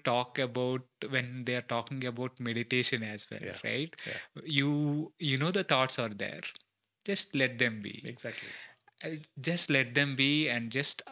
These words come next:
Speaker 1: observe maybe, but be with a indifference.
Speaker 2: Yeah.
Speaker 1: Don't own them.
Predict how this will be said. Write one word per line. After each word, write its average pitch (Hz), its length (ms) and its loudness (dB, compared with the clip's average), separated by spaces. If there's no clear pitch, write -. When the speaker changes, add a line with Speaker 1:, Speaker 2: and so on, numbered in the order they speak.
Speaker 1:
observe 156 520 2
maybe, 123 340 0
but 123 280 -2
be 139 380 4
with 143 300 -2
a 151 180 4
indifference. 131 880 0
Speaker 2:
Yeah. - 140 -8
Speaker 1:
Don't 160 260 2
own 135 380 2
them. 110 240 2